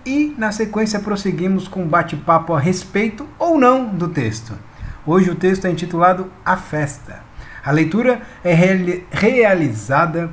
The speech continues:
por Lucília Mendes dos Santos, aquela a quem eu também chamo de mãe. É, Lucília é curitibana de nascimento, florianopolitana de vivência, mãe de três filhos e avó do pequeno Cazu.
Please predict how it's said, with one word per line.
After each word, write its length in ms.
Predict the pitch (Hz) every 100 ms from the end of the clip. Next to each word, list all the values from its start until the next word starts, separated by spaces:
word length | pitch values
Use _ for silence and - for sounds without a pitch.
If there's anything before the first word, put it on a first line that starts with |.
| -
por 220 | 170 156
Lucília 500 | 170 165 - 254 226
Mendes 280 | 214 208 151
dos 160 | 175
Santos, 800 | - - 226 175 - - - - - - - -
aquela 420 | 139 147 196 190
a 20 |
quem 180 | - 196
eu 100 | 185
também 300 | 160 180 196
chamo 320 | - 180 190
de 140 | 185 190
mãe. 520 | 135 139 156 120 101 - - - - - - -
É, 200 | 117 117
Lucília 480 | 143 147 - 196 185
é 40 |
curitibana 640 | 180 160 160 156 180 185
de 80 | 156
nascimento, 800 | 156 147 165 196 220 214 214 214 - -
florianopolitana 1040 | - 208 262 233 208 202 196 190 170 190 185
de 100 | 160
vivência, 680 | 165 123 185 190 - 180 170 - - -
mãe 260 | 160 220 254
de 120 | 196
três 500 | 196 208 190 - -
filhos 600 | - 226 214 220 - - -
e 100 | 220
avó 380 | 202 156 139 202
do 220 | 175 185 - - -
pequeno 380 | 190 - 208 185
Cazu. 600 | 156 117 113 139 196